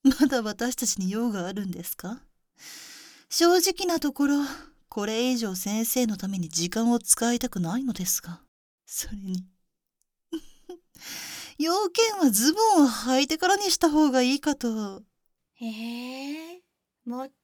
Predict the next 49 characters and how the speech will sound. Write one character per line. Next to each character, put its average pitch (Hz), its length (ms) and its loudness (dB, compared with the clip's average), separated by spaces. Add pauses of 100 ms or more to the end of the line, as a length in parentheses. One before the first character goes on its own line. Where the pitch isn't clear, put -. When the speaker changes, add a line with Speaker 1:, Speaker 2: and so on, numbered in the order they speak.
Speaker 2:
と？ 208 100 -18
も 190 180 -16
っ 262 100 -20 (1300)
と？ 302 80 -10
何 277 320 -10 (1000)
で 370 120 -10
す - 60 -20
か？ 262 100 -10 (1200)
教 - 140 -10 (140)
師 349 160 -10
な 339 160 -4
ん - 20 -6
だ 294 140 -6
か 285 120 -8
ら、 285 540 -6
生 285 380 -6
徒 277 100 -6
に 247 120 -6
分 247 160 -8
か 311 140 -4
る 311 100 -6
よ 285 140 -4
う 269 40 -6
に 254 80 -6
言 254 100 -8
っ - 20 -16
て 269 140 -10
く 269 100 -18
だ 285 140 -6
さ 330 760 -4
い。 262 180 -10 (500)
Speaker 1:
な 254 220 6
ら、 208 340 -4 (640)
代 180 220 2
わ 208 140 4
り 269 80 6
に 277 120 6
チ 320 240 0
ン 349 80 -4
チ 320 200 4
ン 240 40 6
に 220 80 4
聞 180 140 -10
き 220 100 -4
ま 247 120 2
し 285 160 -2
ょ 269 120 2
う 240 40 -4
か。 170 600 -10